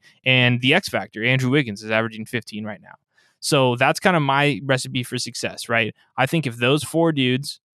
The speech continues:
continue to put those numbers up, I think if Curry's at twenty-six, obviously more than that, twenty-six, twenty-seven,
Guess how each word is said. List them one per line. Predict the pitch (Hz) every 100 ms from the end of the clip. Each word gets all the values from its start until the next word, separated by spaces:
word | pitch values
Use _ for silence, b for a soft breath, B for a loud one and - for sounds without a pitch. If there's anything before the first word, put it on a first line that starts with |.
| _ -
continue | 139 - 139 139 139
to | - 131 - _ _ -
put | 151 165
those | 139 135
numbers | 131 120 113
up, | 104 -
I | 123
think | 139
if | 127 -
Curry's | 143 135 131
at | 110
twenty-six, | 139 143 139 135 139 - -
obviously | 131 127 - 127
more | 120 120 123
than | 123
that, | 113 135
twenty-six, | - 147 - 147
twenty-seven, | - 135 135 120 120 120